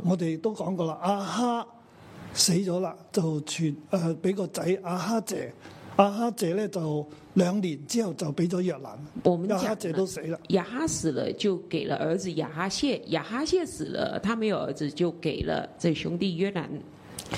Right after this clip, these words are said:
Speaker 1: 咁而南國呢，就係約沙法。
Speaker 2: 而南國就是約沙法。
Speaker 1: 約沙法之後就係約蘭啦。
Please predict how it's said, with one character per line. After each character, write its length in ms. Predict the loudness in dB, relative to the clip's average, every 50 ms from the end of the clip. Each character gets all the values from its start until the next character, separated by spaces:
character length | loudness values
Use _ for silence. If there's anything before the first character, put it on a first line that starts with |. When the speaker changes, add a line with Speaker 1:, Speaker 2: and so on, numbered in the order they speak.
| -8 -8 -10 -12 -12 -12 -12 4 6
Speaker 1:
咁 80 | 8 8 8 6 2 2 2 2 2 2 0
而 60 | 0 0
南 200 | -2 -2 -2 -2
國 160 | 0 0 2
呢， 120 | 0 0 -2
就 260 | -2 -2 -2 -2 -2
係 400 | -2 -2 0 2 2 2 2 -2 -4 -6 -2 0
約 160 | 0 0 2
沙 220 | 0 -2 -2 -2
法。 280 | -2 -2 -2 -2 -2 -4 -8 -18 -20 -20 -18 -18 -16 2 6
Speaker 2:
而 100 | 6 6 6
南 260 | 4 0 -2 -2 -2
國 140 | -2 -2 0
就 120 | 0 -2 -2
是 120 | -2 -2
約 180 | 0 0 -2 -2
沙 200 | -2 -4 -4 -2
法。 200 | -2 -4 -4 -4 -6 -12 -16 -16 -16 6 8
Speaker 1:
約 140 | 8 8 8
沙 180 | 6 0 0 0
法 160 | 0 -2 -2
之 220 | 0 0 0 2
後 180 | 2 0 -2 -2
就 140 | -2 -2 0
係 120 | 0 2 2
約 160 | 2 2 0
蘭 300 | -2 -4 -8 -8 -8 -8
啦。 80 | -10